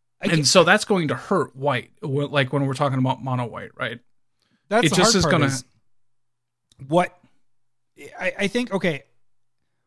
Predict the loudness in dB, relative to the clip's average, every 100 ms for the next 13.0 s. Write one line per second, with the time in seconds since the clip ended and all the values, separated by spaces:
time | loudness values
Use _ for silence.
0 | _ _ _ _ _ -4 2 4 2 -6
1 | -10 -10 -2 2 2 2 0 -2 -2 -2
2 | -4 -2 0 0 -4 -8 -16 -20 _ _
3 | _ _ -2 -2 -4 -10 -10 -6 -4 -2
4 | -4 -4 -4 -6 _ _ -10 -4 -2 0
5 | -2 -4 -10 -12 -2 2 4 4 0 -2
6 | -12 -18 _ -2 2 2 2 0 -2 -2
7 | 0 2 0 0 -6 -8 _ _ _ _
8 | _ _ 0 0 0 -4 _ _ _ _
9 | _ _ _ _ _ _ -8 -4 -2 0
10 | 2 4 4 2 0 2 0 0 -4 0
11 | 0 0 -2 -2 -2 -2 -4 -2 -2 -2
12 | -2 -4 -4 -6 -8 -10 -6 -6 -6 -12